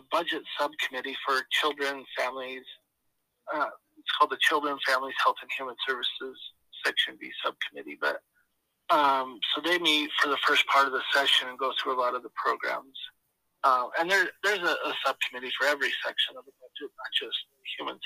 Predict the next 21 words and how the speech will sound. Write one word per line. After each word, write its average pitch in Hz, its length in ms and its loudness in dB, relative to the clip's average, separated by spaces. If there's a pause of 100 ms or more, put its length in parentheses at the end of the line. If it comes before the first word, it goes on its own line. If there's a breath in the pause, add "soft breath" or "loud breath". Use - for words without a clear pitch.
services. - 500 -4 (180)
But, - 220 -6 (560 loud breath)
and 160 160 0
then 156 160 0
in 175 160 -4
the 160 60 4
House, 156 380 6 (100)
there's 147 160 0
also 143 360 4
a - 40 6
Health - 260 4
and 139 80 -8
Human 143 300 -8 (100)
Services 175 400 0 (160)
Committee. 160 480 0 (800)
Um, 139 360 6
and 160 100 -4
then 156 120 0
in 147 140 -2
the 131 100 -4 (240)
Senate, 165 380 4